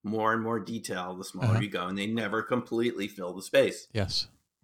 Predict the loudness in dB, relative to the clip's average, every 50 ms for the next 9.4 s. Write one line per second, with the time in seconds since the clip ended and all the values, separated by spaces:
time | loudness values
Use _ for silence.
0 | _ _ _ _ _ _ _ _ _ -20 _ _ 0 0 2 4 4 4 4 2
1 | 2 -2 -2 0 -2 -2 0 0 0 0 0 -2 -2 -2 -2 -2 0 -2 -2 -2
2 | -2 -4 -4 -4 -2 -2 -2 -2 -2 -4 -8 -8 _ _ -20 -20 -20 _ -4 2
3 | 2 4 4 4 2 -2 -8 -18 _ -20 -20 _ _ _ _ _ _ _ _ _
4 | _ _ _ _ _ _ -2 -2 -2 2 4 4 4 6 6 4 2 4 2 4
5 | 4 4 2 2 -2 -2 0 2 4 4 4 4 4 2 2 2 0 0 0 -2
6 | -2 -2 -2 -4 0 0 0 2 0 -2 -4 -6 -6 -6 -6 -4 -2 -4 -4 -4
7 | -8 _ -12 -8 -4 -2 -2 -2 -2 -4 -4 -6 -6 -8 -8 -6 -8 -6 -6 -4
8 | -6 -6 -6 -6 -6 -6 -4 -4 -4 -4 -4 -6 -6 -6 -8 -8 -8 -12 -12 -12
9 | -12 -14 -12 -14 -18 -18 -18